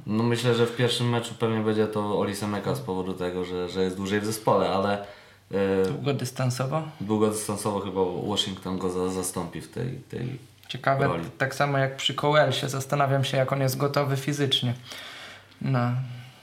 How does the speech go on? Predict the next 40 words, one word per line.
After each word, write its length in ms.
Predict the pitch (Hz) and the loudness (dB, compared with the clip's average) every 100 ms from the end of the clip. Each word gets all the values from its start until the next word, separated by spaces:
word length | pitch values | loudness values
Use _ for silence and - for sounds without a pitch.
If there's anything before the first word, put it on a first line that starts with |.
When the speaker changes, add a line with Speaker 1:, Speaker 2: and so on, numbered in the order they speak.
| - - | -20 -8
Speaker 2:
na 160 | 139 135 | -2 0
sezon, 380 | - 127 123 123 | 4 4 4 4
no 60 | |
bo 260 | 120 135 131 | 4 4 2
już 160 | 143 185 | 4 6
nie 120 | 160 | 6
ma 120 | 127 | 6
czasu, 360 | - 123 - 131 | 4 2 2 2
żeby 180 | 131 | 4
Speaker 1:
No. 100 | 123 127 | 4 4
Speaker 2:
on 80 | 135 | 4
mógł 300 | 127 123 123 | 2 0 -4
sobie 300 | - 127 123 | -2 0 2
wejść 480 | 131 123 117 - - - - - - | 4 2 0 -8 -16 -16 -16 -12 -6
jakimś 280 | 120 135 123 | 0 2 4
tam 160 | 139 | 4
swoim 360 | 127 - 135 135 | 2 2 4 4
rytmem, 380 | 135 127 139 139 | 2 2 0 0
no 80 | 135 | 0
bo 120 | 135 | -2
się 140 | 147 | 0
zaczyna 340 | 147 147 151 151 | 0 2 2 2
poważna 460 | 160 151 147 160 | 2 2 2 2
grania 320 | 135 123 120 | 2 2 2
za 100 | 120 117 | 4 4
Speaker 1:
No 60 | 107 | 4
Speaker 2:
tydzień. 200 | 123 107 | 0 0
Speaker 1:
tak, 140 | 90 95 | -2 -6
no, 340 | 104 104 104 107 107 104 101 98 - - | -6 -2 0 2 2 0 -4 -8 -14 -8
Raymond, 540 | 104 104 107 107 104 - | -2 0 2 0 -2 -4
y, 40 | 87 92 92 - - | -2 -2 -4 -8 -10
przyjechał 380 | - 95 95 92 | -4 -2 -2 -6
do 80 | 92 | -8
Stargardu, 680 | - 90 95 92 92 92 - - - - - - - - | -6 -2 0 0 0 -2 -4 -16 -20 -20 -20 -20 -20 -8
y, 80 | 87 | -2
od 140 | 92 92 | 0 2
razu 220 | 95 90 | 2 0
pojechał 360 | - 92 95 | 0 -2 0
na 100 | 90 | -4
turniej 540 | 87 95 92 90 87 | -4 -4 -4 -4 -4